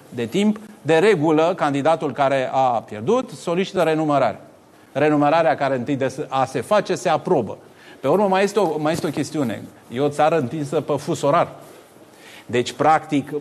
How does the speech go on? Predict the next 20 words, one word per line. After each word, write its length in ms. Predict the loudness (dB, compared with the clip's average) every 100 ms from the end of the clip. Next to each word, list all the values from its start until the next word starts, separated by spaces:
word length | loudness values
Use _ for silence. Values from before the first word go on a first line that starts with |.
| -6 -8 -8 0
poți 200 | 2 4
afla 280 | 2 2 0
un 140 | 2
rezultat 760 | 0 -2 -2 -2 0 0 0 -10 -20 -20 _ -20 -20 -16 -12 -6
din 280 | -2 -2 -2
zonele 460 | -4 -2 0 0
centrale, 720 | 0 -2 0 2 2 2 0 -2
unde 200 | -4 -6
sunt 220 | -8 -8
și 240 | -6 -6 -6 -10 -6
marile 460 | 0 0 0 -2 -4
companii 420 | -4 -2 -2 -2
de 100 | -4
presă, 560 | -4 -6 -4 -2 -2 -4 -14 -6
dar 360 | 2 2 2 0
din 180 | -2 0
zonele 440 | 0 0 2 2
ceva 220 | 2 0
mai 160 | 0 0
îndepărtate, 1000 | 0 0 -2 -2 0 0 0 0 0 -2